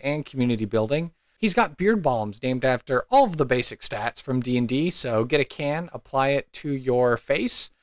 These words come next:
and smell the sweet aroma and the sweet victory that comes along with increased strength, dexterity, charisma, and more.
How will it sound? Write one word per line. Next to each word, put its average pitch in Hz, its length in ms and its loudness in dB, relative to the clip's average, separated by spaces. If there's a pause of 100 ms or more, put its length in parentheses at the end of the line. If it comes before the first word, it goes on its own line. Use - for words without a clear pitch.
(140)
and 123 140 -8
smell 165 260 0
the 156 120 0
sweet 214 240 0
aroma 180 320 2
and 117 100 0
the 110 80 -2
sweet 156 320 -2
victory 127 380 -2
that 110 160 -6
comes 127 260 -8
along 117 380 0
with 107 180 -4
increased 110 440 -10
strength, 147 360 -2 (140)
dexterity, 120 560 -4
charisma, 107 580 -4
and 135 100 -4
more. 139 340 0